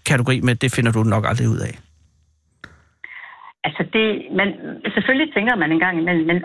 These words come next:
Speaker 2: omvendt, så er det ikke sådan noget, jeg beskæftiger mig voldsomt meget med.
Speaker 1: Nej.
Speaker 2: Øh, jeg forstår jo godt, at der er nogen, som har den følelse, men, men jeg har bare ikke egentlig haft den særlig meget. Øh, og, og ikke rigtig...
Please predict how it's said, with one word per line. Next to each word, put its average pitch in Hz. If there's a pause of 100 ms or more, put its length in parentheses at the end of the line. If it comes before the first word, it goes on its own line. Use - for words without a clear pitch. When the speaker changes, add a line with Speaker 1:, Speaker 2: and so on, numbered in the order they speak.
Speaker 2:
omvendt, 214
så -
er 196
det 202
ikke 220
sådan 196
noget, 185
jeg 156
beskæftiger 180
mig 147 (240)
voldsomt 165
meget 165
med. 165 (180)
Speaker 1:
Nej. 143 (120)
Speaker 2:
Øh, 147 (800)
jeg 185
forstår 269
jo 175
godt, 202
at 175
der 185
er 175
nogen, 269
som 180
har 165 (100)
den 165 (120)
følelse, 180 (140)
men, 180 (200)
men 185 (120)
jeg 208
har 190
bare 190
ikke 196 (200)
egentlig 147 (340)
haft -
den 165 (320)
særlig 175
meget. 151 (760)
Øh, 170 (180)
og, 156 (200)
og 170 (100)
ikke 185
rigtig... 170